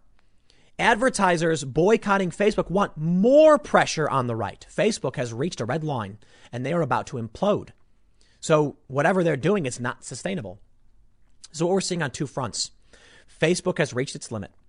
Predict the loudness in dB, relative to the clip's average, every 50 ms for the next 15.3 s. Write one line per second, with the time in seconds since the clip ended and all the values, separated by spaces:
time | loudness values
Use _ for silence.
0 | _ -20 -18 -10 -10 -6 -4 -2 -2 -2 0 0 0 0 0 0 -2 -4 -4 -4
1 | -4 -4 -4 -4 -4 -6 -6 -4 -4 -4 -4 -4 -6 -8 -10 -6 -6 -6 -6 -6
2 | -6 -8 -8 -10 -12 -14 -18 _ _ _ _ _ _ -20 -18 -8 -2 0 0 0
3 | 0 -4 -2 -2 -2 -2 -2 -4 -4 -4 -4 -4 -4 -8 -6 -4 -4 -4 -4 -6
4 | -8 -8 -6 -8 -8 -6 -8 -4 -2 -2 -2 -4 -4 -4 -6 -6 -6 -8 -16 -10
5 | -8 -8 -8 -8 -10 -8 -8 -6 -6 -6 -6 -8 -6 -2 0 0 0 0 -2 -6
6 | -12 -18 _ _ -20 -20 _ _ -18 -8 -6 -6 -6 -4 -2 -2 -2 -2 -2 -4
7 | -8 -8 -6 -8 -10 -10 -10 -12 -14 -12 -14 -14 -14 _ _ _ _ _ -18 -12
8 | -6 -6 -4 -2 -2 -2 0 -2 -2 -4 -6 -6 -4 -4 -6 -4 -6 -8 -4 -4
9 | -2 -2 -2 -4 -8 -10 -8 -8 -8 -8 -8 -4 -2 0 0 0 -2 -6 -14 -16
10 | -18 -20 -20 -10 0 0 0 2 2 -2 -4 -8 -12 -16 -16 -12 -4 0 0 2
11 | 2 0 -2 -4 -2 0 0 0 0 -4 -6 0 2 2 4 4 2 0 -4 -12
12 | -18 -20 -20 -20 -20 -16 -10 -8 -4 0 0 0 0 0 -6 -4 -2 -4 -4 -4
13 | -4 -4 -4 -2 -2 -2 -2 0 0 0 -2 -2 -2 -2 -2 -4 -4 -2 -2 -2
14 | -2 -2 -4 -4 -4 -6 -6 -4 -4 -4 -2 -2 -6 -4 -2 -2 -2 -4 -4 -10
15 | -10 -6 -4 -4 -4 -4